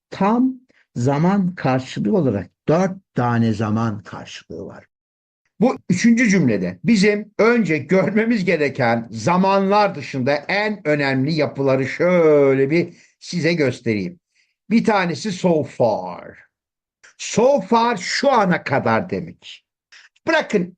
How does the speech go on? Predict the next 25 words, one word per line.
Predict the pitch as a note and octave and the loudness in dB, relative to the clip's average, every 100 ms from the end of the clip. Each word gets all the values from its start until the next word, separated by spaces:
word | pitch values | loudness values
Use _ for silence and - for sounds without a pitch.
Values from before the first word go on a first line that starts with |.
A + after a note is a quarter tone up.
| - | -6
İngilizceyi. | D#3 D3 B2+ A2+ G#2+ G#2 A2+ _ | -2 0 0 0 0 -2 -6 _
Yahu | C3 G3 E3+ A2+ - | -2 2 2 -2 -8
soruyorum. | - - G3 F3+ A#2+ F#2 - _ _ _ | -12 0 2 2 0 -2 -10 _ _ _
Türkçe'de | - A#3+ - A#2 G2 - | 0 0 2 -2 -2 -6
şu | - - - C4+ | -8 -4 0 2
ana | B3 F#3 | 2 0
kadar | F3+ C#3+ B2 A#2 | 0 0 0 -2
ifadesi | - B2 G#2 F#2+ F2+ - - - | -4 -2 -2 -2 -6 -8 -8 -2
acaba | A#3+ G3 A#2+ G#2+ | 0 0 0 -4
sizce | - - - B3 - B2 - - - _ - - - | -6 -12 -2 0 0 -4 -6 -12 -20 _ -20 -16 -2
hangi | A#3+ C#4 B3 G3+ G#3 | 0 2 2 2 2
zamanı | C#3 F3 D#3+ D#3 D3 C#3 C3+ - _ _ _ _ _ _ - | 2 0 2 2 2 2 -2 -4 _ _ _ _ _ _ -8
ister? | - - - - - _ _ _ _ - | -6 -8 -10 -14 -20 _ _ _ _ -14
Şu | - - D#4+ | -6 0 2
ana | D#4+ D4+ | 4 2
kadar | A3 C4+ B3+ - | 2 2 2 0
burada | C4 A#3+ C4+ | 0 0 0
çalıştım. | A3+ B3 A#3+ - F#3+ - - _ _ F3+ | 0 0 0 0 -2 -2 -14 _ _ 2
Ne | D#4 | 4
anlıyorsun | E4+ D4+ B3 G#3 - F#3+ | 4 2 2 2 2 2
bu | F3 | 4
cümleden | F3+ F3+ E3 D#3+ | 4 4 2 -2
sevgili | - F#3+ F3 F3 | 0 0 2 0
Serkan | D#3 D3+ B2 B2 G#2 | 0 -2 0 0 -2
Bey? | F2+ | -6